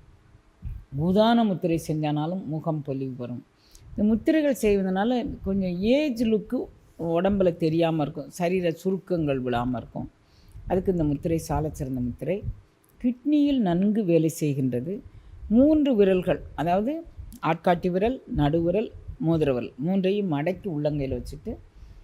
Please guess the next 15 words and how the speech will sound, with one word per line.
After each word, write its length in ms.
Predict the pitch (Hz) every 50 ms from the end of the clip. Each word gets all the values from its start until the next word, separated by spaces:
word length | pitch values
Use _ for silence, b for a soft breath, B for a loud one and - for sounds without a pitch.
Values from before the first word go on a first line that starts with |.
| b b b -
மிதமான 680 | - 208 226 254 247 302 311 311 302 302 302 302 294 285
அழுத்தம் 420 | 254 226 214 - - - 208 - - _ _ _
கட்டை 320 | - 175 170 175 202 196
விரலால் 460 | 180 170 151 151 156 151 147 151 143
கொடுத்துட்டு 500 | - 147 135 135 - 151 143 - - 269 330 359 - b b b b b b b _ -
இந்த 140 | 220 208 202
சுண்டு 380 | 180 - 233 262 302 302 302
விரல் 240 | 277 262 226 208 185
மட்டும் 320 | 180 180 175 - 262 247
நீட்டி 280 | 208 202 214 190 - 196
கொண்டு 280 | - 175 156 151 143 139
இருக்க 180 | 127 - - 147
வேணும். 280 | 143 143 165 226 247
இதுக்கு 260 | 220 180 156 151 156
பேரு 240 | - - 170 190 202